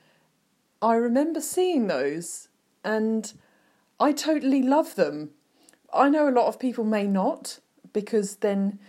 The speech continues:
you kind of see what you've just pooed. But I really think we need to talk about poo more,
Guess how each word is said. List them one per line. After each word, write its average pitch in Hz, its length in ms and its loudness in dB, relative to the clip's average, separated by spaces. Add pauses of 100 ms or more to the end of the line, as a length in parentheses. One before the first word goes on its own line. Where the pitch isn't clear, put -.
(320)
you 226 120 -10
kind 330 260 -4
of 311 100 -2
see 320 300 0
what 302 200 -2
you've 262 180 -6
just 277 220 -6
pooed. 320 440 0 (1400)
But 262 360 2 (800)
I 302 380 4 (340)
really 254 460 2
think 170 640 -4
we 214 220 -2
need 208 160 0
to 202 100 -12
talk 190 200 -6
about 180 240 -2
poo 185 200 -2
more, 170 440 0